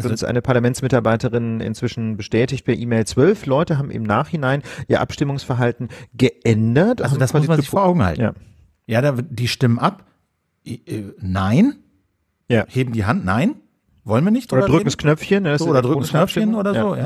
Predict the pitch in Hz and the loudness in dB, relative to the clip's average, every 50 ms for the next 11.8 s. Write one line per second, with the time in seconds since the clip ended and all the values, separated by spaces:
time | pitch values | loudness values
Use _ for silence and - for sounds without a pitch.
0 | 185 226 185 180 - - _ _ _ - 110 117 117 131 165 214 247 240 - _ | -2 -4 -4 -8 -16 -20 _ _ _ 0 0 2 2 4 2 2 0 0 -4 _
1 | _ _ - - - - - 139 151 151 151 156 190 262 311 - - - 220 190 | _ _ -20 -20 -12 -4 0 0 2 2 2 2 2 0 0 -2 -2 -4 -4 -4
2 | 190 - - - 113 95 95 104 135 196 - - _ _ _ _ - - 127 156 | -4 -6 -6 -6 -2 -2 0 0 -2 -4 -6 -10 _ _ _ _ -6 0 2 4
3 | 175 170 160 151 151 156 151 - 151 135 139 131 - 160 208 - - 180 - - | 4 4 4 2 0 -2 -4 -4 -2 0 0 2 2 2 0 0 0 -6 -4 -4
4 | 120 101 95 92 90 - 139 135 127 120 123 123 143 196 - - 160 - - 104 | -2 0 0 0 0 0 0 2 0 0 0 -2 -4 -2 -2 -2 -4 -2 -2 -2
5 | 147 170 - - - _ _ - - 170 190 175 151 160 160 151 123 147 131 - | -2 -4 -6 -10 -20 _ _ -2 0 0 0 0 -2 -2 0 0 0 -2 -2 -2
6 | 165 156 - - 175 175 165 127 123 123 120 202 277 277 233 131 123 127 123 117 | -2 -2 -2 -2 -4 -2 0 0 0 2 2 2 4 4 2 2 0 0 0 2
7 | 143 139 139 135 - - - - _ _ - - 175 180 185 180 180 175 175 170 | 2 2 2 2 -2 -6 -18 -20 _ _ -6 -2 0 0 2 2 2 2 0 0
8 | - 165 135 180 202 196 202 175 - 165 143 135 135 139 147 185 247 311 320 294 | -2 -2 -2 -2 0 0 0 0 2 2 2 4 4 4 2 2 2 0 2 2
9 | 202 135 110 110 - - - 92 98 143 202 214 - - - - - - - 147 | 2 2 2 0 0 -2 -2 -2 0 0 -2 -2 -6 -12 -20 -20 -12 -8 -4 -2
10 | 151 160 143 - - 139 170 - 202 165 156 - - 165 151 156 147 - - 185 | 0 0 0 0 0 0 0 0 0 -4 -4 -4 -2 -2 -2 -2 -2 0 2 2
11 | 202 196 196 185 180 190 180 185 180 - - 170 185 101 80 - | 2 2 0 -2 0 0 0 0 0 -2 0 0 0 0 -2 -6